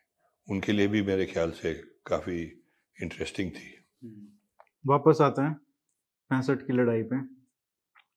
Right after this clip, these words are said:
Speaker 2: अब आपने बता दिया कि पॉलिटिकल बैकग्राउंड ये था कि कश्मीर पाकिस्तान के हाथ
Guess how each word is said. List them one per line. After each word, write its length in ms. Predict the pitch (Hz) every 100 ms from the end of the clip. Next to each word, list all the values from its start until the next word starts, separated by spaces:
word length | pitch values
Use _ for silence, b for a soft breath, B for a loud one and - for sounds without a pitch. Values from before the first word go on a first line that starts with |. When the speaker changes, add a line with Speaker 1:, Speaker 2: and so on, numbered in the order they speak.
| _ - - 185
Speaker 2:
अब 160 | 127 127
आपने 260 | 135 135
बता 280 | 135 131 127
दिया 160 | 123 135
कि 120 | 135
पॉलिटिकल 500 | 127 135 135 135 139
बैकग्राउंड 560 | 127 127 123 127 131 127
ये 180 | 120
था 420 | 120 113 120 143 -
कि 320 | 135 123 120
कश्मीर 520 | 139 127 131 127 135 139
पाकिस्तान 840 | - - 127 120 127 127 131 131
के 120 | 131
हाथ 200 | 123 120